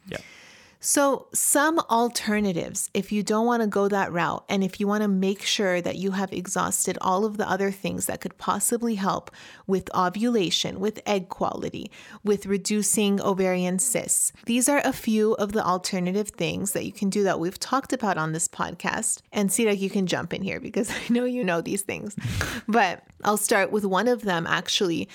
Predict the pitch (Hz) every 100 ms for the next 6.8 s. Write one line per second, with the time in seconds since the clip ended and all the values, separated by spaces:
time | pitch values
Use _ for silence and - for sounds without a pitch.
0 | - - - - 277 294 - 277 185 165
1 | 170 - 170 - - - - 220 214 196
2 | - 226 262 330 339 247 185 196 - 190
3 | 175 170 160 175 185 175 143 - 170 202
4 | 214 262 - - 233 - 190 180 180 185
5 | - 160 - - - 180 - - - 185
6 | - 160 - - - - - -